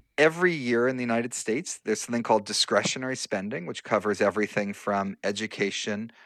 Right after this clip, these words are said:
to national defense, and Congress has to pass those laws every year. So if you want to borrow less, you spend less. Pass a law to spend less. Don't take the debt limit hostage. I think that's his view, and I think that's,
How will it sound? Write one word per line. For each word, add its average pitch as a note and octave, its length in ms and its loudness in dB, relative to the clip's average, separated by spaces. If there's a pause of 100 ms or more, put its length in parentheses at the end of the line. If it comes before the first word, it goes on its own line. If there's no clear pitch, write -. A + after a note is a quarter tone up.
(140)
to B2+ 100 -6
national A2 480 0
defense, G#2+ 540 -4 (340)
and B2+ 140 0
Congress C#3 320 2
has C#3+ 180 2
to D3+ 100 0
pass - 320 0
those F#2 220 -2
laws C2+ 260 0
every F2+ 300 0
year. A1 220 -6 (380)
So - 80 0
if C3 60 4
you D#3+ 60 8
want D#3 200 8
to F3+ 40 2
borrow D3 340 6
less, C#3+ 520 -2 (220)
you D3 80 -12
spend G3 300 0
less. - 300 -10 (140)
Pass - 260 2
a E3 60 2
law B2 180 6
to A#2 80 0
spend C#3 380 0
less. G#2 360 -2 (440)
Don't A2+ 320 2 (400)
take - 380 0
the G2 360 -2
debt - 300 -2
limit G#2 240 -2
hostage. - 400 -2
I A2 60 -6
think G2+ 120 -8
that's F#2+ 240 0
his F#2+ 160 -8
view, G2 260 -2
and B2+ 80 -4
I G#2+ 60 -2
think G#2 220 -8
that's, - 340 -2